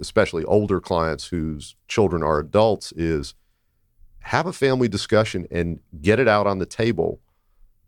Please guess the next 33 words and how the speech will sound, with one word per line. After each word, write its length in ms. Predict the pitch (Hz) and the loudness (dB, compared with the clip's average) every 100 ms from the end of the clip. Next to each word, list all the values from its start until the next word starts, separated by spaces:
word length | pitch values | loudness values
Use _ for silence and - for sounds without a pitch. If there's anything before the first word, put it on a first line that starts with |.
| - | -2
Uh, 220 | 78 73 | 0 0
one 300 | 67 87 107 | -2 0 2
of 60 | 92 | 0
the 80 | |
planning 480 | - - 120 123 101 | -2 0 2 2 2
issues 320 | 98 - 95 | 0 0 -4
you 100 | 92 | 0
have 320 | 90 87 85 82 | 2 4 2 0
is 260 | 85 78 | -6 -4
that 120 | 82 | -6
when 160 | 80 87 | -4 -4
you 100 | 82 | -4
draft 440 | 82 87 92 - | 0 4 4 0
wills 360 | 87 87 85 82 | -4 -2 -2 -4
and 80 | 85 | -8
you 60 | |
try 240 | 78 87 80 | -4 0 0
to 80 | 76 | -2
do 180 | 87 | -6
things 460 | 82 82 82 78 - | -4 -2 -2 -4 -6
and 220 | 78 73 - | -8 -10 -6
say 220 | - 85 | 0 0
things 340 | 80 82 76 | 0 -4 -4
that 200 | 82 - | -8 -6
the 160 | 85 80 | -2 -2
children 500 | - 92 87 87 82 | 0 0 2 0 0
are, 240 | 80 - | -2 -4
are 100 | 76 | -6
supposed 280 | 73 85 78 | -4 -4 -4
to 80 | 82 | -4
get 180 | 82 - | -6 -4
things 220 | 82 76 | -6 -4
in 180 | 73 | -8